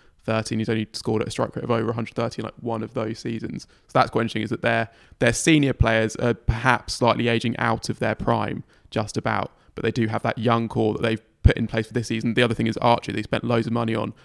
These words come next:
knowing wouldn't be able to play the season, and then next year might come back and they might have a,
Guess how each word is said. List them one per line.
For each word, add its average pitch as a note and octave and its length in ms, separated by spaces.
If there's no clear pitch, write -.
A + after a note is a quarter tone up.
knowing A2+ 440
wouldn't A2 180
be - 80
able - 60
to - 80
play A2+ 160
the - 80
season, - 420
and A#2 160
then A2 200
next G#2+ 260
year A#2 80
might B2 260
come G#2+ 180
back A2 220
and A2+ 100
they A2+ 80
might A2 200
have A2+ 200
a, A#2 200